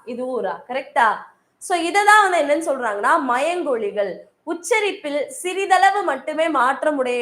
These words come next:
எழுத்துக்கள். சின்ன சின்ன சின்ன சின்ன டிஃபரன்ஸ் தான் இருக்கும் அதுல. ஓகேவா? So உச்சரிப்பில் சிறிதளவு மாற்றமுடைய எழுத்துக்களை தான்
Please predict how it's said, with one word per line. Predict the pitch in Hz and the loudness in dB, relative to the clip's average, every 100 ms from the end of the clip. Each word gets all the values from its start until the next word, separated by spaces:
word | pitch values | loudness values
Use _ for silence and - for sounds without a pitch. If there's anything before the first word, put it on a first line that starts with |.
| 214 | -4
எழுத்துக்கள். | 196 202 196 185 170 - _ - | -8 -12 -8 -6 -6 -10 _ -8
சின்ன | 415 427 427 403 | -4 -2 -2 -4
சின்ன | 370 330 330 | -6 -6 -8
சின்ன | 349 330 339 339 | -8 -8 -8 -10
சின்ன | 320 349 370 320 | -6 -4 -4 -4
டிஃபரன்ஸ் | 294 285 277 277 - | -6 -8 -8 -6 0
தான் | 285 226 | 2 2
இருக்கும் | 220 226 185 175 | -2 -4 -6 -8
அதுல. | 180 175 196 | -4 -4 -4
ஓகேவா? | 240 233 233 - - _ - | -2 2 2 2 -10 _ -4
So | 285 311 | -2 -2
உச்சரிப்பில் | - 440 427 381 359 359 | 0 0 0 0 -2 -2
சிறிதளவு | 302 302 320 370 330 | -2 0 2 2 0
மாற்றமுடைய | 277 269 285 277 254 240 | 0 0 -4 -4 -4 -4
எழுத்துக்களை | 220 233 240 226 196 196 | -4 -6 -6 -4 -2 2
தான் | 330 | 2